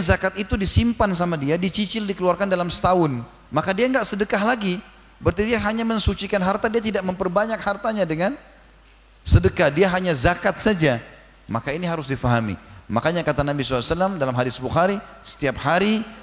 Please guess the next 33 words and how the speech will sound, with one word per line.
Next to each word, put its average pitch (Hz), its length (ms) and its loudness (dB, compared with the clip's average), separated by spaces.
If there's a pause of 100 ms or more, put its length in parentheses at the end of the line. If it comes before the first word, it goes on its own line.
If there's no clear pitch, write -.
(120)
Allah 135 240 0
turunkan 165 320 -2
dua 165 160 4
malaikat. 160 560 2 (320)
Yang 123 240 2
satu 156 240 0
mengatakan, 151 400 0
"Ya 156 160 0
Allah, 156 400 2
lapangkan 156 640 0
rezekinya 147 560 -2
orang 143 320 2
yang 165 140 4 (420)
bersedekah." 131 560 0 (240)
Yang 131 320 0
satu 170 160 -2
mengatakan, 156 560 -2
"Ya 147 160 -2
Allah, 170 320 2 (960)
ya 120 160 0
binasakan 170 880 2 (400)
jiwa 277 800 2
orang 175 320 4
itu 214 240 2
sama 185 320 0
harta 170 320 0
orang 151 240 2
yang 123 160 -2
bakhil 110 320 -2 (480)
atau 104 160 0
orang 120 240 2
yang 107 80 0
pelit." 104 320 -4